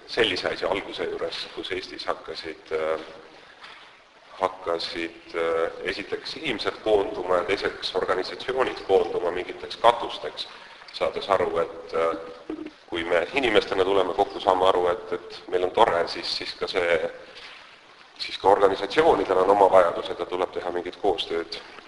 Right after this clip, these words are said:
Mm. Teine asi, miks ma ennast ebamugavalt tunnen, on, on see, et, et, äh, teie olete kõik seal olnud. Okei, organisatsioon, kus mina töötan, on vanem, aga mul ei saaks olla väga midagi, mida teile rääkida, sest,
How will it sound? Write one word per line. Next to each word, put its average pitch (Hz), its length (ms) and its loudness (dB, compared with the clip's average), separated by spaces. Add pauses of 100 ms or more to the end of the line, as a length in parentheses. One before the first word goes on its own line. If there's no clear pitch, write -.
(140)
Mm. 95 560 -6 (1300)
Teine 139 260 6
asi, 113 160 -4
miks 110 220 -6
ma 104 100 0
ennast 104 160 -6
ebamugavalt 101 580 2
tunnen, 104 300 2
on, 98 180 4 (140)
on 95 160 -2
see, 110 160 -6 (100)
et, - 140 -8
et, - 400 -6
äh, 92 360 2 (760)
teie 110 220 8
olete 87 320 2
kõik 90 160 -2
seal 87 240 0
olnud. - 340 -8 (640)
Okei, 82 380 -4
organisatsioon, 98 680 2
kus - 140 -6
mina 139 240 4
töötan, 90 400 0
on 98 60 -4
vanem, 131 300 4 (520)
aga 90 240 2
mul 98 160 4
ei 92 80 2
saaks - 400 2
olla 90 240 2
väga 90 240 4
midagi, 95 320 0
mida 85 220 -4
teile 90 260 2
rääkida, - 480 2
sest, - 220 -12